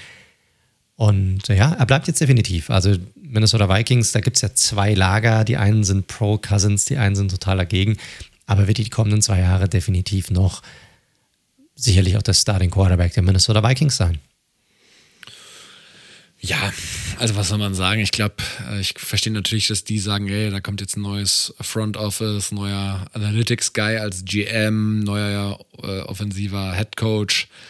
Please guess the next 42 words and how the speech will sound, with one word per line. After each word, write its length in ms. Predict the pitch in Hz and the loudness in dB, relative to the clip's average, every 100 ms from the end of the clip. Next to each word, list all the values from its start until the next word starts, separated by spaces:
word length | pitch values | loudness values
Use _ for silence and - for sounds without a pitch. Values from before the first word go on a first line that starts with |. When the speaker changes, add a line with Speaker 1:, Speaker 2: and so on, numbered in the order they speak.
| - - _ _ _ _ | -20 -20 _ _ _ _
Speaker 2:
Und 160 | - 104 | -8 -4
wenn 100 | 101 | -2
wir 60 | 107 | 0
Cousins 420 | 110 107 107 - | 0 0 0 -2
nicht 160 | 104 | -2
traden 340 | - 110 107 113 | -2 0 0 0
können 600 | 107 110 110 101 107 - | 0 0 -2 -4 -8 -16
für 500 | - 110 107 107 104 | -10 -6 -4 -2 -4
irgendjemanden, 440 | - 104 104 110 107 | -4 -6 -4 -6 -4
der 100 | 107 | -4
interessiert 480 | 104 104 - - - | -4 -6 -4 -4 -4
ist, 420 | 110 107 - - - - _ _ _ | -4 -4 -6 -10 -20 -20 _ _ _
dann 400 | 101 98 101 101 90 - | -4 -2 -2 -4 -8 -16
ver-, 260 | - 113 - | -10 -10 -6
lassen 220 | 104 101 | -4 -4
wir 80 | 117 | -4
das 100 | 104 | -6
eine 200 | 87 101 | -4 -2
Jahr 260 | 98 95 113 | 0 2 2
noch 120 | 110 | 0
mit 240 | 110 - | -2 -4
ihm 400 | - 110 110 107 | -8 -4 -2 -4
und 200 | 110 98 | -6 -8
qua-, 300 | - 110 107 | -4 -4 -2
ähm, 500 | 101 101 98 98 92 95 | -6 -6 -6 -8 -10 -12
draften 360 | - 107 98 - | -6 -4 -4 -4
dann 200 | 104 98 | -4 -2
einen 100 | 101 | 0
Rookie. 520 | 110 113 117 110 107 | 2 2 2 4 2
Und 200 | 104 98 - - - - - | -2 -6 -10 -16 -16 -18 -12
ja, 120 | 139 | -8
ich 120 | 156 | -2
glaube, 160 | 131 135 | 2 4
die 60 | |
Leute 200 | 135 131 | 6 4
sind 100 | 127 | 4
jetzt 100 | 127 | 2
ein 20 | 113 | 2
bisschen 160 | 113 | 2
enttäuscht, 380 | 110 98 113 - | 2 2 2 2
dass 120 | 107 | 0
dieser 480 | - 104 107 104 95 | -2 -2 0 0 -2